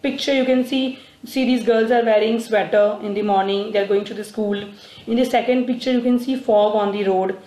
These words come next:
Yes, this kind of scene you can see in the morning. And here people are, you, they are, you know, with the help of fire, they are trying to keep their body warm. So these things happen during winter season.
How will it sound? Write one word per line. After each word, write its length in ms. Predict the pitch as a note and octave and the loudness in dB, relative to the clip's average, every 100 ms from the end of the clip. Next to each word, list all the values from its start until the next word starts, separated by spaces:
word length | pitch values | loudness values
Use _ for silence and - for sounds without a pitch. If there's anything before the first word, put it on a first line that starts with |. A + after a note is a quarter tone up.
| - - | -20 -2
Yes, 240 | A#3 A#3 | 2 2
this 160 | A#3+ B3+ | 0 -2
kind 240 | - A#3 | -2 2
of 120 | A#3+ A#3+ | 2 0
scene 220 | B3 A#3+ | 0 2
you 80 | A#3+ | 2
can 180 | B3 | 0
see 120 | A#3 B3+ | 0 0
in 80 | |
the 80 | B3 | 2
morning. 640 | A#3 F3+ F3+ G#3 E3 D3+ D3+ - - - - | 2 2 0 -2 -4 -8 -14 -20 -20 -20 -10
And 280 | G3 G#3+ A3 | -4 -2 2
here 360 | A#3+ C#4 C#4+ C#4+ | 2 4 2 0
people 320 | B3 A#3+ B3+ | 0 2 2
are, 320 | A#3+ A#3+ A#3+ - - - | 4 2 -2 -12 -18 -4
you, 340 | A3+ B3+ A#3 | 0 2 2
they 160 | A3+ A#3 | 4 4
are, 280 | A#3 A#3 A#3+ | 4 2 2
you 60 | |
know, 420 | D#4 C4 G3 - - _ _ _ - | 2 0 -2 -10 -18 _ _ _ -8
with 180 | A#3+ A#3 | 0 2
the 100 | A#3+ | 2
help 300 | A#3 A3 A3 | 0 0 0
of 240 | A#3+ A#3+ - | 2 2 0
fire, 480 | A3 F#3+ G#3 A#3+ A3+ | 0 2 2 2 2
they 160 | A3 | 2
are 120 | G#3+ G#3 | 2 2
trying 360 | G#3+ G3+ A3 | 0 0 -2
to 100 | A#3+ | -4
keep 240 | A#3 A#3 G3 | -4 -4 0
their 220 | G#3 G3+ | 0 2
body 260 | F#3+ G3+ | 0 0
warm. 380 | B3 G3+ E3+ D#3 - - - - - _ | 0 2 0 -2 -14 -20 -20 -20 -20 _
So 260 | - D#4 D#4+ | -6 0 0
these 300 | C4+ C#4+ C#4+ | 2 0 0
things 220 | D#4 D4+ | 2 2
happen 340 | C#4+ B3 C#4 C#4 | 2 0 0 0
during 480 | C4+ C4 E4 D#4+ G#3 | 0 0 0 -2 -2
winter 400 | A3 A3+ C4 C4 | -2 2 2 2
season. 600 | B3+ G3+ F3 F#3+ E3 | -2 -10 -6 -6 -6